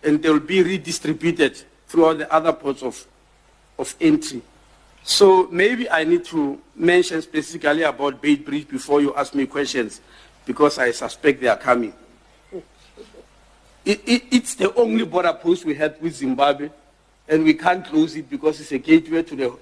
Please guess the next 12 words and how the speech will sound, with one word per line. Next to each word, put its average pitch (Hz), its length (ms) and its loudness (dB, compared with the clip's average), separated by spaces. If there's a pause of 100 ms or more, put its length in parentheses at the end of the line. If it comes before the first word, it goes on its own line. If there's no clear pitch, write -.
rest 143 240 -6
of 120 140 -8
the, 120 140 -12 (260)
our 139 200 4
continent. 156 640 2 (560)
There 170 100 4
are 175 100 2
hundred 208 440 -2
and 170 140 0
twenty-four 190 600 -2
officials 139 560 -4
there. 143 260 -2